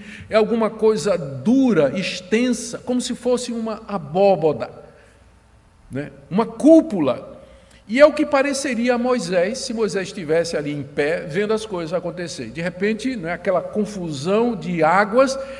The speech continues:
e Deus faz surgir uma coisa que separa as águas de cima das águas de baixo, como se fosse,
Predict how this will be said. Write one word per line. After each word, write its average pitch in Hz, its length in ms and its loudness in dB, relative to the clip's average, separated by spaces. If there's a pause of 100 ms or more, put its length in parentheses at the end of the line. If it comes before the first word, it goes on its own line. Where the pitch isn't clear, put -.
(160)
e 208 160 -4
Deus 214 400 4
faz 226 220 -2
surgir 226 440 -2
uma 262 300 -2
coisa 240 480 4
que 240 180 -4
separa 233 880 2
as 208 220 2
águas 208 340 2
de 185 140 -6
cima 233 500 -2
das 208 300 0
águas 196 320 0
de 190 80 -8
baixo, 165 540 -2
como 180 200 -8
se 185 140 -8
fosse, 190 500 -6